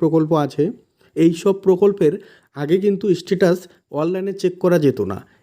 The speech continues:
এখন কিন্তু আপনারা ঘরে বসে আপনার নিজের মোবাইলে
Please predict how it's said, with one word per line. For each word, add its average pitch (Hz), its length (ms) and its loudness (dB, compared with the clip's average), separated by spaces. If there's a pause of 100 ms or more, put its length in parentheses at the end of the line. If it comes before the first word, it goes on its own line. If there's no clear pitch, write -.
(140)
এখন 165 320 -2
কিন্তু 196 240 0
আপনারা 190 320 0
ঘরে 160 320 0
বসে 170 280 2 (320)
আপনার 165 240 2 (140)
নিজের 147 300 2
মোবাইলে 175 360 0